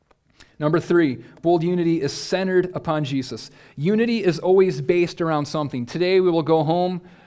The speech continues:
uh, we will engage in gluttony, and we will watch fifty-three people from each team who have a unity that is special and unique.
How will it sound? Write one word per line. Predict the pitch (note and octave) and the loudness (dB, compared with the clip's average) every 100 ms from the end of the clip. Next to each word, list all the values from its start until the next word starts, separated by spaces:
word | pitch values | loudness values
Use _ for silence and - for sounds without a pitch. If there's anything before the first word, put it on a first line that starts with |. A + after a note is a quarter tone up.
| _ | _
uh, | - C3 B2+ C3 | -4 -2 -2 -4
we | C#3+ D3+ | -2 -2
will | D3+ D3 | 0 0
engage | C#3+ D3 D#3+ D3 | 0 0 0 0
in | C3+ | -2
gluttony, | C#3 E3 F3 E3+ E3+ E3 - - _ | 2 0 0 -4 -6 -10 -20 -20 _
and | D3 C#3+ C3+ | -2 -2 0
we | D3 D#3 | 2 2
will | D3+ C#3+ C#3 | 4 4 4
watch | C#3+ C#3 C3+ - - _ | 2 2 -2 -12 -16 _
fifty-three | - A3+ A3 G#3+ A3 G#3 | -4 -4 -2 -4 -2 -2
people | A3+ G#3 F#3+ | -2 0 0
from | F3+ E3 | 0 -2
each | F3 F3+ - | -2 -4 -4
team | - E3 C#3+ C#3 - _ | -6 -4 -4 -8 -16 _
who | E3+ | 0
have | E3+ E3 | 2 2
a | C#3+ | 0
unity | C#3 E3 A3 F#3 D#3+ D#3 | -2 -2 0 0 -2 -2
that | C#3+ C#3 | -2 -4
is | B2 | -4
special | - - F3 E3 F3+ | -10 -4 -2 -2 -4
and | D#3+ | -4
unique. | C#3+ C3 G#2+ | -2 -2 -6